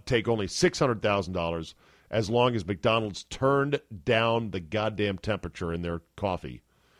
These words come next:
to something less than a scalding one hundred and ninety degrees. So there's that. I'm sure I botched a few details of that, but, eh, I chipped the ball down the fairway closer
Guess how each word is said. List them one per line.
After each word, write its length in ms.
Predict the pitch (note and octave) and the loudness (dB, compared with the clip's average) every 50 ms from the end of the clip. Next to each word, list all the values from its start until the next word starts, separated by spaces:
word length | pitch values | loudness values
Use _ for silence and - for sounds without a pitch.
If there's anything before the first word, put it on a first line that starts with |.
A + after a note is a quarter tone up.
| _ _ _ _ _ _ | _ _ _ _ _ _
to 160 | - - A2 | -4 -2 -2
something 420 | G2+ - - D3+ D3+ C#3 - A#2+ A2 | 0 4 6 6 6 6 2 0 2
less 300 | A2+ A#2+ A#2 G#2 - - | 4 4 4 4 2 -2
than 160 | - G2+ F#2+ | -4 -4 -4
a 80 | F#2+ F2 | -4 -4
scalding 640 | - - - - B2+ B2+ A2 G#2 F2+ D#2+ D2 D#2 - - - - _ _ _ | -4 -4 0 4 4 4 4 2 0 -4 -6 -10 -14 -18 -20 -20 _ _ _
one 280 | - G#2 B2+ C#3 C3+ B2+ | -4 4 8 8 8 8
hundred 720 | A2+ - - - F3 F3+ E3+ C#3 B2 B2 A2+ G#2+ A2 G2+ - _ _ _ _ _ _ _ - | 6 2 2 6 6 6 6 6 4 2 4 2 2 -2 -2 _ _ _ _ _ _ _ 2
and 340 | B2 A#2+ A#2+ A#2+ B2+ C3+ | 2 2 2 2 4 6
ninety 680 | C3+ D3 D3 D3+ D#3+ D#3+ D3+ C3 G#2+ G2+ F2+ E2 D#2+ - _ _ _ _ _ _ - | 10 10 12 12 10 8 6 4 2 0 -2 -2 -4 -8 _ _ _ _ _ _ -6
degrees. 480 | G#2 F2 G#2 F#2+ C#2 - - - - - _ _ _ _ _ _ _ _ _ _ _ _ _ _ _ _ _ _ | -4 -4 -2 -4 -4 -8 -12 -18 -20 -20 _ _ _ _ _ _ _ _ _ _ _ _ _ _ _ _ _ _
So 240 | - - - A2+ G#2 | -8 -2 -2 0 2
there's 340 | G#2+ A2+ A2 G#2+ G2 E2+ D#2 | 4 4 4 4 2 0 -2
that. 220 | F2+ C2+ A#1 - _ _ _ _ - | -4 -6 -8 -10 _ _ _ _ 2
I'm 160 | D3+ D#3 D3 | 2 2 2
sure 200 | - D#3 D3+ C#3+ | 2 4 4 4
I 80 | B2+ | 6
botched 380 | A#2 - B2 A#2 A2+ - - - | 6 4 4 4 4 2 -2 -6
a 60 | G#2+ | -6
few 180 | - - G#2+ G2+ | -4 -4 -4 -4
details 500 | E2 G#2+ G#2 F#2+ - - F#2+ F#2+ F2+ E2 | -2 -2 -4 -4 -2 -2 -2 -2 -2 -4
of 100 | F2 D2+ | -4 -2
that, 260 | E2+ E2+ E2+ - - | -2 -2 -2 -2 -4
but, 140 | E2+ D#2+ E2 - - - - - - - - | -8 -8 -8 -10 -18 -20 -20 -20 -20 -6 -2
eh, 160 | - G3 G3 | 0 0 2
I 80 | F3 F3 | 2 2
chipped 400 | - - - - A#3+ A#3 - - | 0 2 4 4 4 4 4 2
the 80 | D#3+ B2+ | 2 6
ball 380 | C3+ D3 C#3+ C#3 C3 C3 B2+ | 8 10 10 10 10 10 8
down 300 | G2 F2 C3+ C3 C3 B2+ | 8 8 8 8 8 6
the 80 | B2 A2 | 2 0
fairway 420 | - B2 A#2 A2 G#2 G2 F#2 F#2 | 2 4 4 6 6 4 2 0
closer 640 | - - - - C3 B2+ B2 - - G#2+ F#2 E2+ D#2+ | -2 -2 2 4 6 6 6 4 0 -2 -4 -4 -6